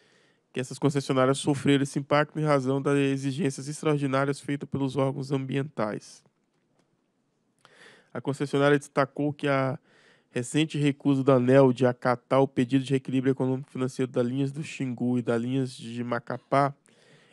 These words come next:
era determinante para abalar a situação financeira da transmissora e tornava impossível a capacitação de recursos para a obra.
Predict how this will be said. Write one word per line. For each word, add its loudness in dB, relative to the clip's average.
era 4
determinante 2
para 0
abalar 0
a -2
situação -6
financeira -4
da -12
transmissora -2
e -10
tornava 0
impossível -4
a -4
capacitação -6
de -6
recursos -6
para -2
a 4
obra. 0